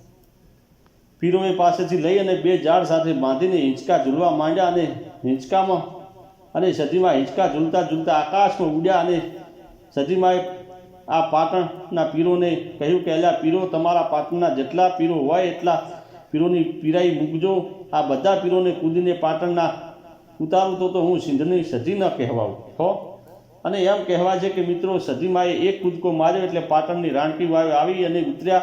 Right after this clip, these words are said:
અને બીજે કૂદકે સિદ્ધરાજ રાજાના રાજમહેલમાં આવ્યા. આમ સતીમા સિદ્ધરાજ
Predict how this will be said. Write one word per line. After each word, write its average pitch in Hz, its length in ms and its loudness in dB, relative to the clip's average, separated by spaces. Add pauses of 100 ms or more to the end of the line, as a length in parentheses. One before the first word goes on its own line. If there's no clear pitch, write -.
(380)
અને 156 140 0
બીજે 175 300 0
કૂદકે 180 420 -2
સિદ્ધરાજ 151 680 0
રાજાના 165 420 0 (600)
રાજમહેલમાં 170 640 2
આવ્યા. 185 320 0 (560)
આમ 196 240 0 (560)
સતીમા 185 480 0 (100)
સિદ્ધરાજ 175 340 2